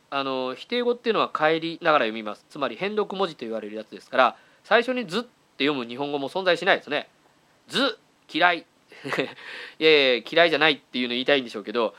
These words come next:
先に図って言ってどうすんだみたいなのがありますから、嫌わず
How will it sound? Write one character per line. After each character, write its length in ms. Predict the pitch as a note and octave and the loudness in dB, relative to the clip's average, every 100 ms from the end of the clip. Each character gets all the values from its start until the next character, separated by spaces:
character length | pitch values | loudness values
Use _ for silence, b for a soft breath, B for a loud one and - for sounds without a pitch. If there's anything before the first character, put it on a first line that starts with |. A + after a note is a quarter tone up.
| B | B
先 260 | - C3 A#3 | -10 -8 -6
に 140 | B3+ | -8
図 180 | C#3 F3+ | -6 -8
っ 20 | |
て 60 | A3+ - | -8 -12
言 100 | A2 | -12
っ 20 | |
て 100 | A2+ | -2
ど 120 | C#3+ | -2
う 40 | |
す 80 | C3 | -2
ん 80 | A2 | -8
だ 100 | G#2+ F#2+ _ - | -14 -16 _ -10
み 100 | B2 | -2
た 100 | A#2+ | -2
い 40 | |
な 60 | G#2+ | -2
の 40 | |
が 60 | G#2+ | -4
あ 40 | |
り 80 | C#3 | -4
ま 100 | C3+ | -6
す 80 | - | 2
か 60 | |
ら、 220 | B2+ G#2+ - b b b _ - | 4 4 0 b b b _ -4
嫌 220 | D#3 G#3 | 4 8
わ 180 | G#3+ A3 | 10 8
ず 220 | D#3+ | 6